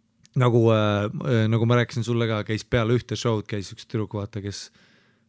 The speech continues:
libistas kaks tabletti lihtsalt mulle pihku ja ütles, et mis teeme, rokime või? Ja, ja, ja, ja mul oli peas nagu esimene asi oli see, et, et ma isegi ei mõelnud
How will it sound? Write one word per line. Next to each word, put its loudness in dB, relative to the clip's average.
libistas -2
kaks -2
tabletti -2
lihtsalt -8
mulle -4
pihku -2
ja -4
ütles, -10
et -14
mis -8
teeme, 0
rokime -4
või? -6
Ja, 0
ja, 0
ja, 0
ja -2
mul -2
oli 0
peas -2
nagu -4
esimene -2
asi -4
oli -6
see, -6
et, -20
et -12
ma 4
isegi 2
ei -2
mõelnud 2